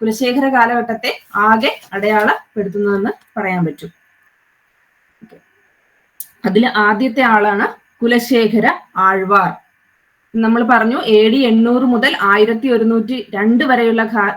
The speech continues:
കാലഘട്ടമായിരുന്നു കുലശേഖര കാലഘട്ടം. അവരുടെ ആസ്ഥാനം എന്ന് പറയുന്നത് മഹോദയപുരം ആയിരുന്നു എന്നുള്ളത്. അതിലെ ആദ്യത്തെ രാജാവാണ്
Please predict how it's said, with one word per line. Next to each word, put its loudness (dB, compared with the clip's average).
കാലഘട്ടമായിരുന്നു 0
കുലശേഖര -4
കാലഘട്ടം. -2
അവരുടെ -2
ആസ്ഥാനം 0
എന്ന് 0
പറയുന്നത് -2
മഹോദയപുരം 0
ആയിരുന്നു -2
എന്നുള്ളത്. -2
അതിലെ 2
ആദ്യത്തെ 0
രാജാവാണ് 2